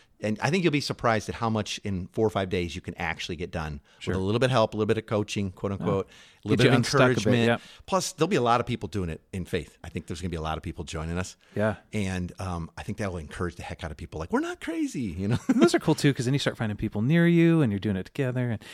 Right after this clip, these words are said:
Speaker 2: hey, let's keep on the, the free train by giving away the big three for free this week, right?
Speaker 1: Yep. Here we go.
Speaker 2: Uh, the big three, you get those for free by going to one two three lifeschool dot com forward slash big three.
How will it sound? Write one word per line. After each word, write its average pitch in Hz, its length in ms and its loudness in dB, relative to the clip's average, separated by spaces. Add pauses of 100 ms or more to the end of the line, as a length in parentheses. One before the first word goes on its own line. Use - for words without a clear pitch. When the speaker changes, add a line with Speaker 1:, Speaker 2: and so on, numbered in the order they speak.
(220)
Speaker 2:
hey, 175 120 6
let's 165 180 6
keep - 240 0
on 135 200 4
the, 107 220 4
the 104 160 -2
free 127 380 -4
train 156 340 0
by 113 120 4
giving 117 180 0
away 110 140 4
the 104 80 0
big 104 180 -2
three 110 220 0
for 101 160 -4
free 92 220 -6
this 90 220 -6
week, - 200 -6
right? 101 140 -2
Speaker 1:
Yep. 107 340 -2
Here 101 100 -6
we 95 120 -8
go. 95 160 -4
Speaker 2:
Uh, 110 200 4
the 117 80 0
big 175 160 6
three, 180 220 4
you 147 80 2
get 156 180 4
those 170 180 6
for 160 240 2
free 165 320 0
by 131 140 6
going 123 200 4
to 117 40 4
one 123 240 2
two - 180 -2
three 139 260 -2
lifeschool 117 440 0
dot 135 180 0
com 107 340 0
forward 110 340 0
slash 110 260 -2
big 110 320 -2
three. 123 380 0